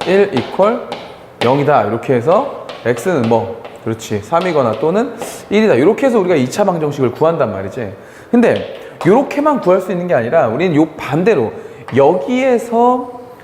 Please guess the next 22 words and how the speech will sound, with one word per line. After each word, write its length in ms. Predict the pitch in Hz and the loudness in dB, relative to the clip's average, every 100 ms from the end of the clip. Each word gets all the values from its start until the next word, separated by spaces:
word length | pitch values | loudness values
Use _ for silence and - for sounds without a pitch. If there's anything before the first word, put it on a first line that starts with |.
| - | -8
이쪽의 440 | 139 139 - 247 254 | -4 -2 0 4 4
방향성도 560 | 151 160 180 196 180 | 2 -4 -2 -2 -2
사실 240 | 170 202 196 | 0 0 0
쓸 200 | 233 247 | 0 -2
수 120 | - | -2
있단 220 | 113 123 | -2 -2
말이죠. 360 | 110 101 139 214 - - - | -2 -2 -2 -2 -4 -14 -2
이걸 160 | 165 156 | 2 4
배웠단 340 | 139 143 127 | 4 2 -2
말이야. 360 | 104 110 127 101 - - - | -2 -2 -2 -2 -12 -16 -8
무슨 260 | 117 185 | -4 0
말이냐면 600 | 180 127 107 131 185 110 - - - - - - 127 | 0 0 -2 0 0 -2 -6 -14 -14 -14 -14 -4 0
에프엑스의 840 | 147 - 247 156 - 123 113 165 - | 0 0 2 2 0 -4 -2 -4 -2
어떤, 540 | 117 - 196 160 98 - - - - - - - - - - - - - - | -2 2 2 2 -4 -10 -18 -20 -20 -20 -20 -20 -20 -20 -20 -20 -20 -20 -6
어떤 380 | 123 - 165 156 - - - - - - - - | -6 2 0 0 -8 -16 -20 -20 -20 -20 -20 -16
식 360 | - - 254 - | -8 -4 -4 -2
하나를 380 | 247 233 139 151 | 0 2 2 2
에프엑스라고 600 | 120 - 196 190 185 165 | 0 2 0 0 0 0
놓고 400 | 107 101 202 160 104 - - - - | 0 -2 0 0 -2 -10 -16 -12 -2
에프엑스 580 | 127 131 220 208 - 123 | 0 2 2 2 -2 -2
이퀄 360 | 135 - 170 | -2 -2 0
영의 680 | 120 120 127 - 135 156 113 | 2 2 0 2 2 2 -2